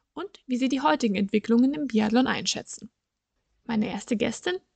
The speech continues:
ist Petra Behle. Ihr kennt sie vielleicht auch noch unter ihrem Namen Petra Scharf. Sie wurde neunzehnhundertachtundachtzig die jüngste deutsche Biathlon-Weltmeisterin.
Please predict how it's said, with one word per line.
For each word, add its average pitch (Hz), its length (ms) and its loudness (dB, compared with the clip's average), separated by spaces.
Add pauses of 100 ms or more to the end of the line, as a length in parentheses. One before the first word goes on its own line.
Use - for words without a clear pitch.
(100)
ist - 160 -8
Petra 226 360 -2
Behle. 151 360 -6 (380)
Ihr 233 100 -2
kennt 254 260 0
sie 339 120 0
vielleicht 240 400 0
auch 254 60 0
noch 269 160 2
unter 240 220 4
ihrem 240 200 4
Namen 233 340 4
Petra 220 340 -2
Scharf. - 400 -2 (1080)
Sie 208 220 -6
wurde 208 220 2
neunzehnhundertachtundachtzig 214 1400 0
die 262 120 -8
jüngste 330 420 -8
deutsche 220 460 -2
Biathlon-Weltmeisterin. 208 1200 -6